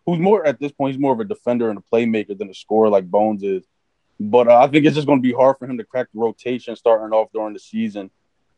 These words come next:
And I don't think, I don't see him playing much of the, of the two this year. He, he can, six three with a six nine wingspan. He'll definitely be able to hold his own sometime down the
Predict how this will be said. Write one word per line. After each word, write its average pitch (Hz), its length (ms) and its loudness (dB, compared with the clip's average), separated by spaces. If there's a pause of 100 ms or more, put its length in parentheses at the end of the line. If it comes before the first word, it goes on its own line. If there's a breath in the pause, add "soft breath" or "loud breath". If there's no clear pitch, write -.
And 113 200 2
I 117 60 4
don't 127 120 2
think, 131 240 -2 (140)
I 135 40 2
don't 143 140 0
see 151 160 -4
him 135 160 -6
playing 120 320 -4
much 120 320 0
of 131 60 -10
the, 120 120 -10 (220)
of 110 140 -6
the 110 80 -8
two 139 300 -4
this 139 180 -6
year. 156 320 0
He, 147 140 -4
he 156 160 -2
can, 156 380 -2 (360)
six - 280 -4
three 139 180 4
with 135 120 2
a 113 60 -6
six 127 240 -8
nine 120 260 2
wingspan. 127 360 -6
He'll 120 120 -4
definitely 120 260 -2
be 127 60 -4
able 110 180 -4
to 104 40 -6
hold 120 180 -4
his 107 100 -12
own 117 140 -4
sometime 120 520 -4
down 110 200 0
the 92 80 -12